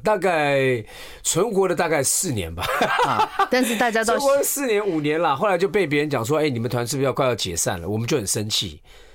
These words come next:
Speaker 1: 什么快要解散了？我们没有要解散，只是，对，快要，快，<laughs> 快解散。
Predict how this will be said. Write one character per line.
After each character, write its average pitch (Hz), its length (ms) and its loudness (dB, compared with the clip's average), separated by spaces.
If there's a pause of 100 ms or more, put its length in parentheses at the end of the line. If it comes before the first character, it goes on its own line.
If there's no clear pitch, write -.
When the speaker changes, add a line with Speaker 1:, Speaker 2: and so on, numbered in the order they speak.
(140)
Speaker 1:
什 - 140 0
么 196 60 2
快 247 140 4
要 254 80 6
解 135 160 0
散 139 220 0
了？ 80 120 -14 (380)
我 151 100 -2
们 220 160 2
没 262 100 2
有 202 60 2
要 190 120 2
解 92 180 -6
散， 95 240 -4 (340)
只 127 140 -4
是， 151 260 0 (200)
对， 98 180 -4 (300)
快 113 100 -4
要， 104 80 -2
快， - 320 -4
<laughs> - 60 -
快 - 160 2
解 440 260 4
散。 - 180 2